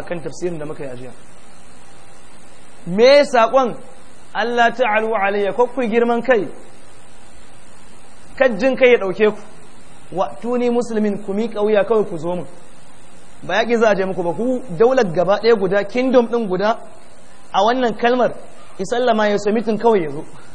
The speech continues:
Me dai muke so mu ce, "Bismillahir Rahmanir Rahim", bangare ce a cikin suratu, aya a suratul Naml.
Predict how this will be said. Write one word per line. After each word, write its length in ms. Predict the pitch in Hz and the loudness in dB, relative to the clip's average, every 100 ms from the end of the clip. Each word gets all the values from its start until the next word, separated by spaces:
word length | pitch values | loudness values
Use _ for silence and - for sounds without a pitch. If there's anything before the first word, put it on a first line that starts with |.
| - - - - - - - - - - - - - - - - - - - - - - - - - - - - - | -10 -10 -10 -10 -10 -10 -10 -10 -10 -10 -10 -10 -10 -10 -10 -10 -10 -10 -10 -10 -10 -10 -10 -10 -10 -10 -10 -10 -6
Me 120 | 170 | 0
dai 100 | 202 233 | 2 2
muke 200 | 233 214 | 0 0
so 140 | 220 | 0
mu 80 | 208 | 0
ce, 160 | 208 202 | 2 2
"Bismillahir 760 | 175 208 202 196 190 196 185 | 0 -4 -2 0 2 0 -2
Rahmanir 480 | 165 147 165 180 170 | -4 -6 -4 -4 -4
Rahim", 320 | 156 185 185 180 - - - - - - - - | -6 -6 -6 -6 -10 -10 -10 -10 -10 -10 -8 -6
bangare 380 | 180 190 190 156 | -4 -2 -4 -4
ce 120 | 175 | -4
a 80 | 156 | -4
cikin 260 | - 165 | -4 -8
suratu, 500 | 160 165 170 170 180 - - - - - - - - - 165 | -6 -4 -4 -4 -6 -6 -8 -8 -8 -8 -8 -10 -10 -8 0
aya 260 | 185 185 143 | 2 2 0
a 40 | |
suratul 400 | 139 175 175 156 | -4 -6 -4 -6
Naml. 260 | 151 139 | -6 -8